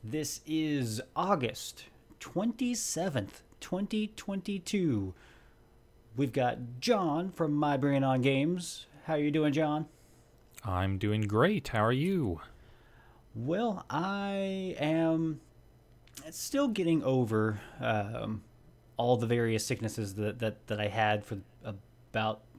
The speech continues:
Speaker 1: ten days. I still have an annoying cough, but, um,
Speaker 2: And we know now that at least part of it was covid.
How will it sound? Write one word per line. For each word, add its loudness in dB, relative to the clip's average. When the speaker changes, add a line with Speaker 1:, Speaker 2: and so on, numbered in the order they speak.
Speaker 1:
ten 0
days. -4
I -10
still 2
have 0
an 0
annoying 0
cough, -4
but, -8
um, -4
Speaker 2:
And 0
we 2
know 6
now 6
that 2
at -10
least 0
part 6
of 2
it -2
was 2
covid. 2